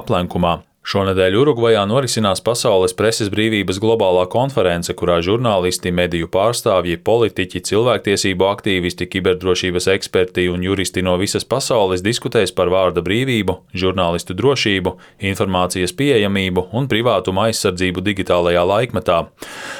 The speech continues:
Par arvien nozīmīgāku problēmu visā pasaulē kļūst digitālais autoritārisms, jeb valdību centieni īstenot savu varu un kontrolēt informāciju, izmantojot digitālos rīkus un internetu. Tas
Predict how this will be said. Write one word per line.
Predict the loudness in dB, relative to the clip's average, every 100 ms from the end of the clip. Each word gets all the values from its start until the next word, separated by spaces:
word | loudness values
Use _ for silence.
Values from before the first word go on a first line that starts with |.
| -4
Par | 0 2
arvien | 2 2
nozīmīgāku | 0 2 2 2 2 2 0 0
problēmu | 0 2 0 0 0
visā | 0 0 0
pasaulē | 0 2 2 2
kļūst | 2 0 0
digitālais | -2 0 2 2 2
autoritārisms, | 2 0 0 -2 0 2 2 -2 -4 -2
jeb | -2 0
valdību | -2 0 -2 -2
centieni | -2 0 0 0 0 -2
īstenot | -2 -2 -2
savu | 0 0 0
varu | 0 2 2 0
un | -6
kontrolēt | -2 -2 0 0 0 -2
informāciju, | -2 0 0 0 0 -2 0
izmantojot | 0 -2 0 2 2 2
digitālos | -2 0 0 0 -2 -2
rīkus | -2 -4 -4
un | -2 0
internetu. | 0 0 -2 -2 -4 -6 -14 -18 -16 -16
Tas | -2 0